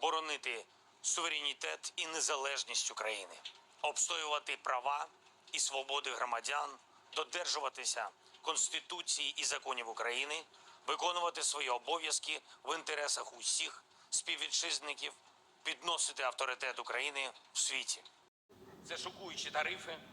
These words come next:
принижуючі зарплати і пенсії, болючі ціни,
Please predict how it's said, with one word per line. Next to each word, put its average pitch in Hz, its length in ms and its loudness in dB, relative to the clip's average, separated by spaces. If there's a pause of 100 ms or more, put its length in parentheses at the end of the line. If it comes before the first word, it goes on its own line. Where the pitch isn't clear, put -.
(500)
принижуючі 220 800 4
зарплати 165 560 6
і 143 60 0
пенсії, 165 540 0 (520)
болючі 202 440 2
ціни, 156 540 0